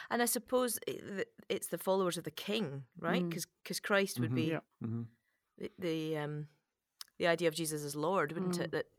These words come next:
Speaker 1: uh-huh. Which has a, it has a universal feel to it. So he's not just Lord of a particular people group, but he's
Speaker 2: Mm.
Speaker 1: Lord of, he's Lord of all.
Speaker 3: Yeah, yeah.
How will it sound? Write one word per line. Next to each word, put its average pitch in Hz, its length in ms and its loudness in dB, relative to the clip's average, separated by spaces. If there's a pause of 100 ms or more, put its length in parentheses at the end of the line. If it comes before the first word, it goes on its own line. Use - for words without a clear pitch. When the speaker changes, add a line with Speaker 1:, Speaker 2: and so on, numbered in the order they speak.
(340)
Speaker 1:
uh-huh. 156 280 -4 (300)
Which 220 160 6
has 190 140 6
a, 170 120 8 (120)
it 185 140 2
has 175 180 2
a 175 60 4
universal 180 720 2
feel 175 240 0
to - 180 -4
it. 127 140 -6 (1000)
So - 120 0
he's 165 140 2
not 190 160 4
just 175 160 0
Lord 165 220 6
of 165 60 -2
a 156 60 -2
particular - 520 -2
people 160 280 -6
group, 151 180 -2
but 202 100 2
he's 175 120 2
Speaker 2:
Mm. 160 60 -4
Speaker 1:
Lord 156 180 2
of, 147 100 -4 (240)
he's 156 120 -12
Lord 156 180 0
of 151 100 -6
all. 175 380 -2 (300)
Speaker 3:
Yeah, 131 260 4 (260)
yeah. 117 300 0